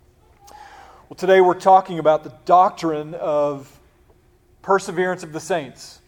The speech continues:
the doctrine of eternal security. And it's a good doctrine. It's a doctrine that we find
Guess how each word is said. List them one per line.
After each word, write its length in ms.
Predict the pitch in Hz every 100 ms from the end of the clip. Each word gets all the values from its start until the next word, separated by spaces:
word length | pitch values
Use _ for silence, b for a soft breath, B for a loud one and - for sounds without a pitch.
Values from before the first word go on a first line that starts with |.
| _
the 60 |
doctrine 400 | 131 190 185 202
of 60 | 185
eternal 360 | 175 180 185 180
security. 560 | - - 170 151 117 107 _ _ _ _ _ _ _ _ b b b b
And 100 | 165
it's 100 | 170
a 40 |
good 260 | 180 214 220
doctrine. 460 | 165 156 143 160 160
It's 140 | 156
a 40 |
doctrine 460 | 147 190 196 196 180
that 80 | 175
we 100 | 175
find 420 | - 175 170 165